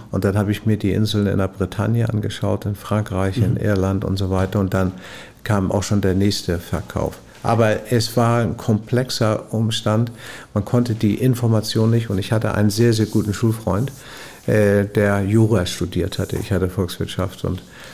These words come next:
Speaker 1: dann habe ich ihn gefragt, ob er Lust hätte, mit mir das zusammen zu machen. Dann sind wir zusammengekommen, haben die Firma Böhm und Vlade gegründet, Privatinseln.
Speaker 2: Mhm.
Speaker 1: Aber nach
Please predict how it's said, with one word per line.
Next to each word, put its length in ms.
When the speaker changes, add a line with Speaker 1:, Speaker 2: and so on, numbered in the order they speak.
Speaker 1:
dann 160
habe 160
ich 120
ihn 60
gefragt, 400
ob 80
er 80
Lust 240
hätte, 180
mit 220
mir 100
das 260
zusammen 360
zu 160
machen. 320
Dann 160
sind 400
wir 140
zusammengekommen, 840
haben 140
die 120
Firma 380
Böhm 320
und 180
Vlade 280
gegründet, 600
Privatinseln. 1040
Speaker 2:
Mhm. 80
Speaker 1:
Aber 240
nach 260